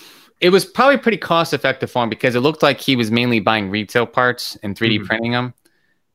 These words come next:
Speaker 1: Um, but the reason why, that's why I said the volume was probably low, 'cause three D printing 'em, three D printing some of the cases or something like that would have been pretty difficult at scale. Um,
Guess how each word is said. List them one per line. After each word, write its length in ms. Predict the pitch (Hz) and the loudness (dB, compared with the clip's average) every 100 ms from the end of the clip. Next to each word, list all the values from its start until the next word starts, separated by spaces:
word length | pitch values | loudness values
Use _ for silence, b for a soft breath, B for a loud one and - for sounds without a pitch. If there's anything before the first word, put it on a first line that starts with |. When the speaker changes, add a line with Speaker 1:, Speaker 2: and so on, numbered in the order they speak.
| _ 110 | _ -2
Speaker 1:
Um, 380 | 107 104 101 | 0 0 -2
but 260 | 95 139 139 | 0 -2 2
the 60 | 151 | 2
reason 160 | 160 | 2
why, 120 | 147 | 2
that's 140 | 131 135 | 0 0
why 80 | 131 | 0
I 20 | |
said 160 | 127 | 0
the 60 | 110 | 0
volume 340 | 101 120 117 | 0 0 0
was 140 | 104 95 | -2 -4
probably 420 | - 98 95 95 | -2 -2 -2 -2
low, 220 | 92 92 | 0 0
'cause 180 | 90 104 | -2 -6
three 120 | - | -4
D 100 | 120 | -4
printing 400 | 104 123 113 107 | -4 -4 -2 -2
'em, 220 | 104 98 95 | -2 -4 -8
three 220 | - 117 | -6 -4
D 80 | 107 | -4
printing 380 | 98 110 107 101 | -4 -4 -4 -6
some 180 | - 98 | -6 -8
of 40 | |
the 40 | |
cases 420 | 87 104 98 98 90 | -6 -6 -6 -8 -10
or 80 | |
something 360 | 87 95 87 92 | -10 -12 -10 -10
like 180 | 90 90 | -10 -6
that 160 | 90 | -4
would 80 | 87 | -4
have 100 | 90 | -4
been 160 | 95 90 | -6 -10
pretty 200 | - 90 | -10 -10
difficult 500 | 92 90 - 90 85 | -10 -12 -10 -10 -6
at 220 | 87 - | -8 -10
scale. 540 | - - 95 87 82 - _ _ _ _ _ _ _ _ _ | -10 -4 -2 -2 -6 -12 _ _ _ _ _ _ _ _ _
Um, 460 | 95 92 90 92 | -4 -2 -2 -4